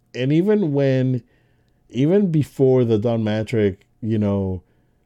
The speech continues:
you know, the debacle with it, "What if you don't have internet?" We have, you know, the Xbox three sixty.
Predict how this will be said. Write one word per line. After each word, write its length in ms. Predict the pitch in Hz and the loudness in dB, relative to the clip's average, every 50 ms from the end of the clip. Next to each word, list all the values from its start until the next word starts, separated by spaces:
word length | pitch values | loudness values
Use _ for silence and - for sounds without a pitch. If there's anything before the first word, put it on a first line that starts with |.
| _ _ _ _ _ | _ _ _ _ _
you 240 | - 143 123 120 120 | -10 -4 -2 0 0
know, 60 | 113 | 0
the 100 | 107 110 | 0 0
debacle 540 | 107 98 110 101 104 110 - - 113 104 98 | 0 0 0 0 0 0 -2 0 0 0 0
with 260 | 98 104 104 98 92 | 2 0 0 0 0
it, 140 | 110 98 95 | -2 -2 0
"What 160 | 104 113 113 110 | 0 0 0 0
if 140 | 117 101 101 | 0 0 0
you 100 | 120 110 | -2 -2
don't 160 | 110 107 110 | -2 -2 -2
have 180 | 120 110 98 | -4 -2 -2
internet?" 440 | 107 110 113 110 107 104 101 98 95 107 - _ _ | -2 -4 -4 -4 -4 -4 -4 -4 -6 -10 -14 _ _
We 80 | 101 | -6
have, 280 | 98 101 104 104 98 92 | -4 -2 -2 -4 -6 -6
you 200 | 101 104 104 101 | -8 -8 -8 -6
know, 140 | 101 101 98 | -6 -6 -4
the 140 | 98 107 107 | -4 -4 -2
Xbox 500 | 107 107 101 87 - 113 101 98 90 - | -2 -4 -4 -6 -6 -4 -4 -4 -4 -4
three 220 | - 110 104 95 | -4 -4 -4 -2
sixty. 480 | 92 - 135 131 - - - 95 85 | 0 0 -2 -2 -2 -4 -6 -6 -6